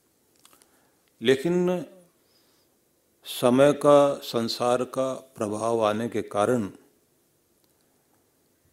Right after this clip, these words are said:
वे दिव्य गुण व्यक्ति के छिपे रहते हैं। मतलब, दिखाई देता है व्यक्ति का क्रोध, उसका लालच, निर्दयता,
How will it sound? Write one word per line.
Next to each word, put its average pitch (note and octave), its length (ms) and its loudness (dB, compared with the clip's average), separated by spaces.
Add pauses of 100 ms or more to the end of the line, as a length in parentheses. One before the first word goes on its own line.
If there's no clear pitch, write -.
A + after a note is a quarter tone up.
(960)
वे E3+ 320 4
दिव्य D#3 440 2
गुण F3 240 2
व्यक्ति B2+ 400 -2
के D#3 120 -6
छिपे B2 380 -6
रहते F#2 340 -10
हैं। - 240 -20 (2000)
मतलब, B2 320 0
दिखाई A#2+ 400 0
देता A2 320 -2
है A2 80 -4
व्यक्ति G#2+ 360 -10
का G#2 120 -14
क्रोध, A2 580 -10 (2000)
उसका A#2+ 340 -4
लालच, G#2+ 640 -2 (520)
निर्दयता, A2 960 -8